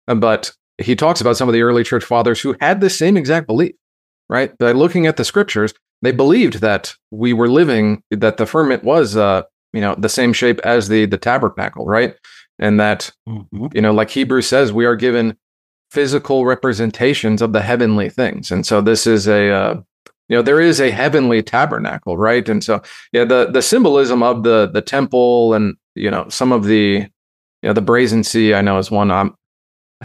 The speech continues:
Speaker 1: <laughs> that one I've, uh, yeah, I'll, I'm definitely gonna be writing on that one soon, but it's a, uh, there's so much symbolism, right? When you, when you take this principle from Hebrews, that these physical things in the Old Testament are heavenly representations,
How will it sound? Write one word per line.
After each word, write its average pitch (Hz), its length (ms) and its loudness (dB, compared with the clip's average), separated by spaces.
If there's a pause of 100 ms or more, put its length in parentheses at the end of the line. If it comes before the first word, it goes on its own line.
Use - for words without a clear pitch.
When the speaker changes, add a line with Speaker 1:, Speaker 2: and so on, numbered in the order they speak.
(160)
Speaker 1:
<laughs> - 0 - (160)
that 143 260 2
one 127 160 2
I've, 113 240 0
uh, 101 340 2 (720)
yeah, 117 140 2
I'll, 120 380 -2 (220)
I'm 123 260 -6 (200)
definitely 131 300 2
gonna 123 120 2
be 117 120 2
writing 117 220 2
on 104 120 2
that 104 120 2
one 98 200 -2
soon, 101 260 -4
but 101 140 0
it's 113 180 -2
a, 101 160 2
uh, 90 160 0
there's 104 220 -4
so 165 180 0
much 127 180 0
symbolism, 101 520 -2
right? 107 180 0
When 107 140 -2
you, 113 280 0 (500)
when 117 120 -2
you 131 80 0
take 147 280 -2
this 139 140 0
principle 110 520 -2
from 120 400 0
Hebrews, 98 680 -2 (300)
that 107 200 -2
these 123 240 2
physical 127 440 0
things 123 340 0
in 110 120 2
the 117 80 4
Old 113 140 0
Testament 113 420 -2
are 98 100 -2
heavenly 120 380 0
representations, 104 920 -2